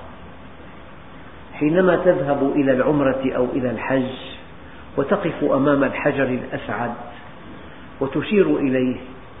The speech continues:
وتقول: "اللهم إيمانا بك وتصديقا بكتابك واتباعا لسنة نبيك،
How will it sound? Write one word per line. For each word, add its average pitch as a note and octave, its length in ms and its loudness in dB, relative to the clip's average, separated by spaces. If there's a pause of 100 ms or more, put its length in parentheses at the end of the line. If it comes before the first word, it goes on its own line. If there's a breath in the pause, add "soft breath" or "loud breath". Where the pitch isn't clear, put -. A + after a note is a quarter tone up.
(360 loud breath)
وتقول: D#3 680 4 (240)
"اللهم D#3+ 440 4
إيمانا C#3 500 4 (160)
بك B2+ 260 0 (720 loud breath)
وتصديقا D#3+ 600 2
بكتابك C3 960 -2
واتباعا C#3+ 580 4
لسنة C#3 520 2
نبيك، C3 720 0